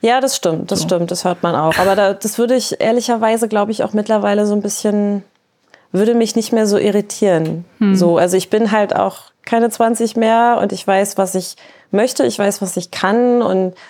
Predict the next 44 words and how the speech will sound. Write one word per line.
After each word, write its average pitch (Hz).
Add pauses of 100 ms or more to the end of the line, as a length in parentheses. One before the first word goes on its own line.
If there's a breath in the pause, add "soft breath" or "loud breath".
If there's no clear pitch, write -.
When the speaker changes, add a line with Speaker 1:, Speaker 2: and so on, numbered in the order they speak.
(520 soft breath)
Speaker 1:
ich 190
weiß, 196
dass 208
das 196
letztendlich 190
auch 185
alles 180
nur 185
Menschen 226
sind, 247
auch -
wenn 190
man 190
erstmal 196
denkt, 185
so, 185
„Boah, 180
hier, 196
boah, 196
der 196
Chefarzt.“ 196
So, 190
also 180
ich 180
kann 196
mich 185
auch 185
dran 202
erinnern, 190
in -
der 180
Ausbildung, 180
dass 180
ich 175
mich 180
gar 170
nicht 175
getraut 170
habe, 180
bei 165
der 165
Visite 190
vorbeizulaufen, 147
weil -